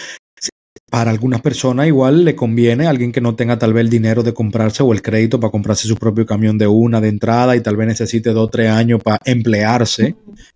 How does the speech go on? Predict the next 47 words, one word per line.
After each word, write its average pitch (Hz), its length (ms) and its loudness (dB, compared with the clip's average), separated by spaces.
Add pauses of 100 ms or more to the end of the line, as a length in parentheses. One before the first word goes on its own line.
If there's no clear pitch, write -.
¿Entiendes? 127 460 0
Puede 120 220 2
tomar 123 360 2
eso 123 360 0
como 120 600 0
excusa, 160 760 0
diría 143 320 2
yo, 139 220 2
para 143 160 2
decir, 123 180 -2
"Bueno, 127 220 0
déjame 120 340 0
que 123 140 0
no 117 160 -2
pago 131 280 2
la 131 100 2
C 139 160 0
D 151 200 4
L, 156 80 2
me 131 100 -2
la 110 80 -2
pagan 127 300 -2
aquí, 170 300 0
le 190 120 2
trabajo 113 400 0
sus 120 180 2
dos 120 120 4
o - 20 -4
tres 165 220 0
años 165 260 2 (400)
y 156 100 0
ahí 120 220 2 (200)
junto 131 420 -2
el 127 60 6
dinero 123 300 2
que 123 80 0
necesito, 120 520 -2
el 117 80 -2
down 113 180 -2
payment, 123 340 0
whatever, 123 300 2
para 156 140 -2
comprarme 117 320 0
mi 117 120 0
camión 123 420 2
o 156 240 2
emprender 110 760 0